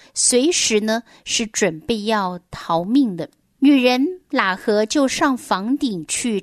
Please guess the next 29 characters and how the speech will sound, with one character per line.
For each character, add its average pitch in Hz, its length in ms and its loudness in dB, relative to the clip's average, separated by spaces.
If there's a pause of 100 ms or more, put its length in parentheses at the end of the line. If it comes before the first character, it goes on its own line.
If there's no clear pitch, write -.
找 175 320 -4
他 - 180 -6
们 240 140 -2
两 185 280 -6
个。 170 220 -4 (800)
第 359 140 0
九 226 300 0
节 220 300 -2
对 330 180 -4
他 302 160 -4
们 247 140 0
说 262 460 -2 (480)
：“我 226 140 4
知 269 160 -2
道 233 200 0
耶 214 180 0
和 320 180 2
华 208 440 0 (240)
已 214 260 -4
经 277 260 2
把 180 220 0
这 262 300 2
地 220 420 0
赐 294 460 2
给 175 260 -2
你 185 180 -2
们。” 156 240 -2 (240)
并 370 200 6
且 226 340 2